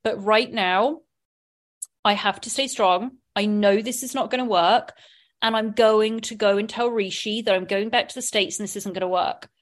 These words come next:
And I'm just like, "I'm sorry, this is not the ninety day we're used to." We're not used to someone like Debbie saying, "Osama was a con man and I'm left, I'm never gonna see him again."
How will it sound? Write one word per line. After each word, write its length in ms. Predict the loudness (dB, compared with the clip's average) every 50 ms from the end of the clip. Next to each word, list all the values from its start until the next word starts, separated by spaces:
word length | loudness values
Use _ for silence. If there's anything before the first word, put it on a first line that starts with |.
| _ _ _ _ _ _ _ _ _ 4
And 260 | 4 4 4 4 -4 -10 -14 _ _ _ _ _ _ 4
I'm 160 | 4 4 4 4
just 140 | 2 0 0
like, 80 | 4 4
"I'm 80 | 2 2
sorry, 380 | 2 2 2 4 4 6 4 6
this 220 | 4 2 2 2
is 120 | -2 -2 2
not 240 | 6 8 8 8 8
the 60 | 6
ninety 300 | 4 2 2 2 -2 0
day 160 | 2 2 4
we're 100 | 4 2
used 340 | 0 0 -4 -8 -10 -8 -8
to." 180 | -6 -8 -8 -8 _ _ _ _
We're 100 | -2 2
not 260 | 4 4 4 4 2 0
used 220 | -2 -4 -4 -4
to 80 | -2 -2
someone 320 | -2 -2 -2 -4 -4 -2
like 320 | -2 -2 -2 -4 -10 -2
Debbie 400 | 2 6 6 6 4 2 -4 -8
saying, 360 | -8 -4 -2 0 0 0 0 -2
"Osama 420 | -4 -4 0 2 2 2 2 0
was 120 | -4 -4
a 60 | -6 -2
con 260 | 2 4 4 4 4
man 220 | 2 0 0 0
and 140 | -2 -2 -2
I'm 100 | -2 0
left, 300 | 2 2 2 2 0 -4
I'm 80 | -4 -4
never 160 | -4 -4 -4
gonna 100 | -8 -6
see 160 | -4 -4 -4
him 60 | -4
again." 240 | -2 -4 -4 -4 -6